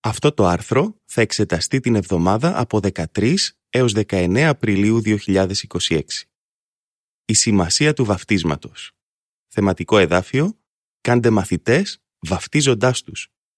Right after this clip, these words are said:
Ματθαίος είκοσι οκτώ δεκαεννιά. Ύμνος πενήντα δύο. Χριστιανική αφιέρωση. Κεντρική ιδέα.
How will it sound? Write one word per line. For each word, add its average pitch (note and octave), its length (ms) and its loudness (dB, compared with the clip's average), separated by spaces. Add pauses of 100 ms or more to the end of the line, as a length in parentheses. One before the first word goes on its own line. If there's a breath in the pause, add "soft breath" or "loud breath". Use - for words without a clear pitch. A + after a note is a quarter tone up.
(140)
Ματθαίος G#2+ 840 0
είκοσι - 380 -6
οκτώ D#3 500 -2
δεκαεννιά. F#2 540 -4 (1300)
Ύμνος B2 420 4
πενήντα B2 380 2
δύο. F#2 360 0 (140)
Χριστιανική G2 840 -2
αφιέρωση. G#2+ 680 -2 (720)
Κεντρική G#2 500 0
ιδέα. G2 460 0